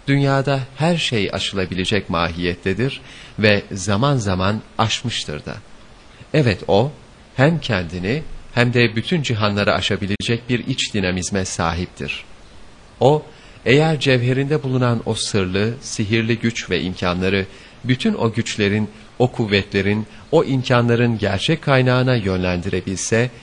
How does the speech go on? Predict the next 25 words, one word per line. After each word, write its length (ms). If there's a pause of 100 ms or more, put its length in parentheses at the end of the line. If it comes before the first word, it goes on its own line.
(260)
kendini 460
de 60
aşar, 560 (280)
faniliği 680
de 80
aşar 500 (680)
ve 260
varlığın 580
kokan, 540 (180)
çürüyen, 520 (400)
dağılan 520
bütün 320
değersiz 500
parçalarına 800 (380)
değerler 500
üstü 280
mana 480
ve 100
mahiyet 560
kazanarak 440 (380)
onları 460 (120)
ebediyete 680
namzet 520
hale 320
getirebilir. 840